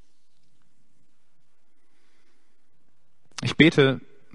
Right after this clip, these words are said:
so, dass einer dieser Wahrheiten Gottes in deinen Alltag hineinspricht und so deinem eigenen Gedankenkarussell der Schuldzuweisung, der Selbstoptimierung, der Verbitterung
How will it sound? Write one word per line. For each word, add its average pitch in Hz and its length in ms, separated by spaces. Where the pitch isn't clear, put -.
so, 123 140
dass 117 280
einer 131 240
dieser 120 300
Wahrheiten 123 680
Gottes - 500
in 110 260
deinen 123 420
Alltag - 640
hineinspricht - 840
und 110 420
so 107 220
deinem 117 300
eigenen 127 320
Gedankenkarussell 120 1040
der 101 120
Schuldzuweisung, 123 760
der 110 100
Selbstoptimierung, 120 800
der 113 80
Verbitterung 117 640